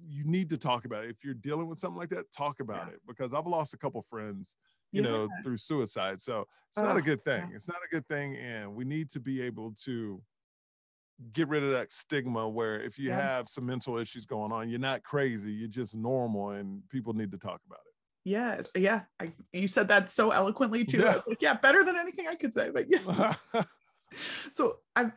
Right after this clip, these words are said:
Speaker 2: had so many comedians on this, and everyone has talked about you pretty much, <laughs> almost, about how you've
Speaker 1: Oh.
Speaker 2: inspired them and how you've done such, like, Craig was on here, Craig Conant, and was
Speaker 1: Oh, I
Speaker 2: talking
Speaker 1: love
Speaker 2: about it.
Speaker 1: Craig.
Speaker 2: I
Speaker 1: Oh,
Speaker 2: know.
Speaker 1: I'm so, you know what? I, I started taking out Craig,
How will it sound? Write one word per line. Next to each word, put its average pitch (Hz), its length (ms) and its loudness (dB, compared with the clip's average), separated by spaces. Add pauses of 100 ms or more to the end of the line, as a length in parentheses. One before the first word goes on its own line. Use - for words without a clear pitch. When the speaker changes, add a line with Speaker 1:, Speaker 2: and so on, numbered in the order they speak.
Speaker 2:
had 294 240 4
so 339 100 -2
many 302 180 2
comedians 233 420 8
on 202 200 2
this, 202 320 -2
and 202 280 2 (100)
everyone 262 360 6
has 240 180 4
talked 185 280 2
about 254 240 2
you 269 180 -4
pretty 262 260 2
much, 285 320 0
<laughs> - 20 -4
almost, 240 480 2 (260)
about 226 240 6
how 233 100 6
you've 220 180 4
Speaker 1:
Oh. - 0 -
Speaker 2:
inspired 320 500 0
them 285 200 2
and 226 100 8
how 214 160 2
you've 202 280 -2 (120)
done 233 200 4
such, 233 320 2
like, 196 180 0 (120)
Craig 233 280 4
was 247 260 0
on 226 220 6
here, 233 180 4
Craig 202 260 -2
Conant, 208 320 -2
and 196 100 0
was 202 220 4
Speaker 1:
Oh, 190 80 -2
I 170 100 4
Speaker 2:
talking 175 220 6
Speaker 1:
love 180 200 6
Speaker 2:
about 131 60 -4
it. - 100 -14
Speaker 1:
Craig. 143 360 -4
Speaker 2:
I 370 140 -2
Speaker 1:
Oh, 370 340 6
Speaker 2:
know. - 60 -2
Speaker 1:
I'm 160 80 -6
so, 196 600 4 (400)
you 202 140 2
know 240 120 6
what? 214 300 4
I, 175 400 0
I 170 280 -4
started 165 380 -4
taking 156 240 -4
out 127 180 -2
Craig, 117 640 -2